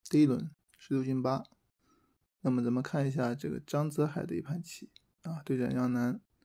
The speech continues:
张泽海是名老将啊，杨楠的话也是赢了蔡佑广，双方都非常厉害，能杀到十六强啊，那确实是不得了。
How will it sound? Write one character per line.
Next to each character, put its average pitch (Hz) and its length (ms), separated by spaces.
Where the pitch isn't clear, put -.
张 175 180
泽 202 100
海 190 160
是 147 140
名 190 160
老 - 140
将 - 200
啊， 120 240
杨 135 240
楠 151 160
的 165 40
话 143 220
也 127 80
是 131 180
赢 123 160
了 131 200
蔡 - 160
佑 170 180
广， 135 180
双 139 240
方 135 200
都 135 120
非 139 80
常 147 220
厉 214 80
害， - 220
能 139 140
杀 156 200
到 156 180
十 147 160
六 160 160
强 139 240
啊， 135 220
那 143 100
确 - 220
实 123 160
是 123 240
不 135 80
得 127 100
了。 - 220